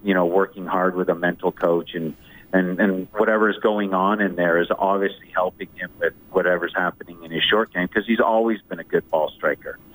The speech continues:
So, but what he did on the weekend, especially the pressure of playing with Tiger Woods on a Sunday at a major championship, and the Tiger got himself in the hunt, um, also allevi-, you know, put,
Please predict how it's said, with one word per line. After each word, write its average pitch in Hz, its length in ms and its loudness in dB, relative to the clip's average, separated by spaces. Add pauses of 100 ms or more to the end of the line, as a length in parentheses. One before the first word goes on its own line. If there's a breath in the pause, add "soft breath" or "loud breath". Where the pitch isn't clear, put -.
(480 loud breath)
So, 98 460 2
but 107 140 0
what 123 160 2
he 120 120 -6
did 110 180 2
on 104 120 0
the 95 60 -2
weekend, 95 400 0
especially 117 640 0 (340 loud breath)
the 107 80 0
pressure 120 400 0
of 107 100 -2
playing 101 260 -4
with 90 140 -2
Tiger 98 340 0
Woods 90 300 2
on 87 120 0
a 80 80 -2 (100)
Sunday 92 420 2
at 82 80 0
a 85 100 -6
major 90 280 -4
championship, - 880 -2
and 104 480 2
the 90 120 -6
Tiger 101 400 0
got 92 260 0
himself 92 380 -2
in 92 100 -12
the 80 80 -8
hunt, 95 300 -2 (580 loud breath)
um, 90 440 0
also 101 520 2
allevi-, 87 340 -4 (100)
you 92 160 4
know, 85 120 0
put, 98 300 0